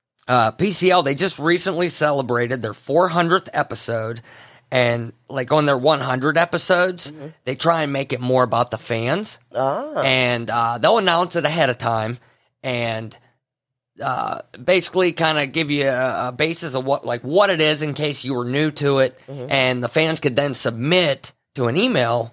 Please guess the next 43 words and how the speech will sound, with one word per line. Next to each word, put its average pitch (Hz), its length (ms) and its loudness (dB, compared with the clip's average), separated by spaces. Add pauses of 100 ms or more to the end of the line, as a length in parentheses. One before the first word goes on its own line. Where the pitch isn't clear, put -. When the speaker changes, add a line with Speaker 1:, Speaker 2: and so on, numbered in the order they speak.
(140)
Speaker 1:
saying, 131 300 0
"Hey, 131 280 0
I'd 151 300 -4
like - 160 -10
to - 60 -20
be 131 120 0
on 117 140 0
the 110 60 -6
show." 110 400 -4 (100)
Speaker 2:
Yeah. 247 300 -2 (600)
Speaker 1:
Now, 139 300 4
uh, 113 340 4
my, 135 120 -2
uh, 123 300 -2 (100)
I 139 80 -4
didn't, 190 500 -2 (280)
I 127 80 -2
didn't 170 760 -4
send 160 320 -2
in 139 200 0
right 127 200 4
away. 113 300 -8 (800)
I 131 100 2
for-, 151 160 0
Speaker 2:
Okay. 104 120 -2
Speaker 1:
I 175 120 2
forgot 165 400 2
about 120 280 0
it 104 80 -12
between, 127 720 -2
you 127 120 0
know, 120 120 2
being 127 240 -4
busy 117 240 -4
with 95 220 -14
work 240 420 2
Speaker 2:
Uh-huh. 131 340 -10
Speaker 1:
and 123 220 0
my 107 120 -4
procrastination. 117 1400 -2
Speaker 2:
<laughs> 190 300 0
Procrastination. 131 1300 -4
Speaker 1:
Procrastination. - 960 -8